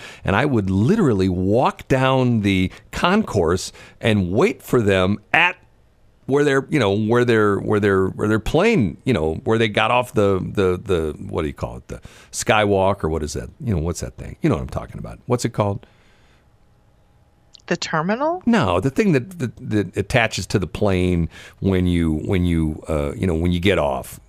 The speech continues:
Speaker 1: The sky jack, or what, what is it that? The, you know, it's
Speaker 2: Oh, okay. The ru-, the walkway.
Speaker 1: Yeah, but it, there's a term for it. Can't remember what it is.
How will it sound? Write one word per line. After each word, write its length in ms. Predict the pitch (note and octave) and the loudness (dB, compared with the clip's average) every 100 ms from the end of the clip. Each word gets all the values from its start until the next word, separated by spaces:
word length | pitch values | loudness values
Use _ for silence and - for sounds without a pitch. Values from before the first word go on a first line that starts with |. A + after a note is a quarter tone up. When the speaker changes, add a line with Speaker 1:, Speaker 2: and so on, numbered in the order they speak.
| - | -14
Speaker 1:
The 60 | - | -8
sky 380 | - - G2+ G#2+ | -6 0 0 0
jack, 640 | F#2+ E2+ G#2+ G2+ G2 - | -2 -2 0 2 2 0
or 160 | F#2+ E2+ | 0 0
what, 220 | G2+ - | -2 -2
what 180 | B2+ G#2+ | 0 0
is 140 | D#2 | -2
it 140 | C#2 | -6
that? 200 | - - - - - - - | -10 -14 -20 -20 -20 -20 -6
The, 140 | D#3 C#3+ - | -4 -4 -2
you 80 | A3+ | 0
know, 140 | D#3 | 2
it's 100 | D4 | 2
Speaker 2:
Oh, 380 | E4+ F4+ E4+ D4+ | 2 2 2 0
okay. 280 | D4+ C4+ A#3 | 0 -2 0
The 140 | A3 | 0
ru-, 220 | A3 A#3 - | 0 0 -2
the 320 | F3+ A3+ A3 | -4 0 0
walkway. 520 | G3+ G#3+ G#3+ - - - - - | 0 -2 0 -4 -4 -10 -18 -2
Speaker 1:
Yeah, 240 | E3+ F2 | 0 0
but 180 | F#2 G#2+ | 0 -2
it, 120 | G2+ | 0
there's 200 | B2+ A2 | 0 0
a 60 | F#2+ | -2
term 340 | - F#2 D#2+ | -4 -2 -2
for 280 | - A#2 - | -4 -8 -10
it. 100 | - | -6
Can't 160 | - | -6
remember 160 | B1+ B1+ | -6 -8
what 100 | B2 | -8
it 40 | |
is. 80 | - | -10